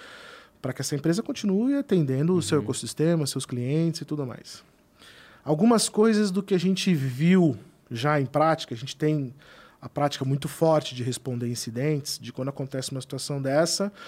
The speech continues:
Speaker 1: a gente mergulhar no cliente pra poder ajudar. E essa fase de depois, cara, é crítica você conseguir testar.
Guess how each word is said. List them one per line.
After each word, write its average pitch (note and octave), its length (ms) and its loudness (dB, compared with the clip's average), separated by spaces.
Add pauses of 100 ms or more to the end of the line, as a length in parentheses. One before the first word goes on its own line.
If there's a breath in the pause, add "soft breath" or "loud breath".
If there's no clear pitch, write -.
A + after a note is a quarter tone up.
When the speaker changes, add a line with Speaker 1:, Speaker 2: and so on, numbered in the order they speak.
(340 loud breath)
Speaker 1:
a D3 60 -12
gente D#3+ 500 -2
mergulhar E3+ 800 4
no E3 80 2
cliente C#3 580 -6
pra G3 160 -8
poder F3+ 220 -4
ajudar. F3 360 -4 (1900 loud breath)
E F#3 220 4
essa D4 360 4
fase B2+ 840 0 (920)
de B2+ 320 -6
depois, C#3 840 0
cara, D#3 260 -4
é D3+ 60 -6 (340)
crítica D#3 580 -8 (180)
você B2+ 380 -8
conseguir C3+ 760 -4 (1500 soft breath)
testar. D3 520 0